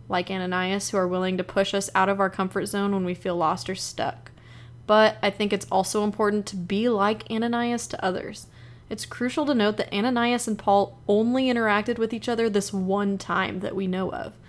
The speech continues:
It was a fleeting relationship, but it was a pivotal moment for each of them and for the kingdom. So be kind to everyone you meet, help out when you can,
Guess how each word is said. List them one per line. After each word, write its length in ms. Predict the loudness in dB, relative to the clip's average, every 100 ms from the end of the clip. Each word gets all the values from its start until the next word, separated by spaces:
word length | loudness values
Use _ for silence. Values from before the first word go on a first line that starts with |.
| -20 -20 -20 -4
It 140 | 0
was 120 | 2
a 60 | 0
fleeting 400 | 0 0 0 0
relationship, 680 | 0 0 -2 -4 -4 -4 -4 -6
but 80 | -6
it 100 | -4
was 100 | -2
a 80 |
pivotal 560 | -2 2 2 4 4 4
moment 400 | 4 2 2 0
for 140 | -2
each 240 | -2 -2 -4
of 120 | -4
them 280 | -2 -2 -4 -8 -4
and 160 | -4 -2
for 120 | -2
the 60 |
kingdom. 460 | -2 -2 0 -2 -4 -16 -20 -20 -20 -18
So 220 | -6 -4
be 120 | -4
kind 400 | -8 -4 0 0 0
to 120 | -4
everyone 460 | -2 0 0 0 0
you 80 |
meet, 360 | 2 2 0 -2 -16 -20 -20 -20 -20
help 260 | -8 -2 2
out 140 | 2
when 140 | 4
you 100 | 0
can, 500 | -2 -2 0 0 -2